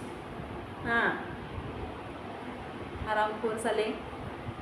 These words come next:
आम्ही कोणाचे पाच पन्नास खात नाही, आमच्या पण, आमच्या पण नादाला लागायचं नाही कोणा-, कोणी.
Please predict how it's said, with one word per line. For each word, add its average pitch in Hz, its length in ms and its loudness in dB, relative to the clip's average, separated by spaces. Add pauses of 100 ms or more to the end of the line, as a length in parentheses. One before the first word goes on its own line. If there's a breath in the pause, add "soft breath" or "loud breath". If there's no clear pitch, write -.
(1600)
आम्ही 226 220 6
कोणाचे 247 300 6
पाच 254 240 2
पन्नास 254 320 2
खात 269 200 4
नाही, 247 120 4
आमच्या 247 260 6
पण, 254 180 0
आमच्या 240 280 6
पण 247 100 6
नादाला 233 320 6
लागायचं 208 340 4
नाही 190 120 2
कोणा-, 170 760 -2
कोणी. 160 180 4